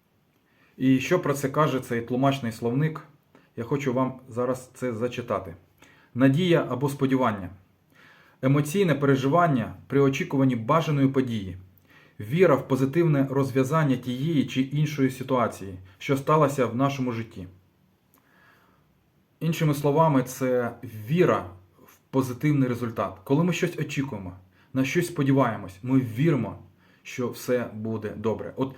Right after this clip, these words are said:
якщо казати так, просто коротко, то це і є надія. Коли ми надіємось, коли ми сподіваємось. Але, друзі, я хочу акцентувати, що ця віра, ця надія, цю надію дає сам Господь,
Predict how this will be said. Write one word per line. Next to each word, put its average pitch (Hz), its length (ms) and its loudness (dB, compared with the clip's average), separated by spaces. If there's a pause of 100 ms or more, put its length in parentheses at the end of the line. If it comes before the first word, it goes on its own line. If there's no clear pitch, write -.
(140)
якщо - 260 -2 (160)
казати 147 380 0
так, - 260 4
просто 135 320 -2
коротко, 156 400 0
то 117 220 -2
це 151 260 -4
і 139 120 4
є 135 400 0
надія. 110 460 -6 (300)
Коли 135 200 4
ми 135 120 6
надіємось, 131 460 0
коли 127 160 -2
ми 123 100 -2
сподіваємось. 123 760 -2 (1000)
Але, 139 340 2
друзі, 120 400 -6 (160)
я 113 100 -4
хочу 139 420 -2 (240)
акцентувати, 123 680 -2 (460)
що 123 340 -4 (120)
ця 151 320 -2
віра, 135 280 -2 (180)
ця 156 220 0
надія, 127 460 -2 (1300)
цю 143 200 -2
надію 123 500 -2
дає 110 400 -4
сам 110 260 -8
Господь, 101 360 -12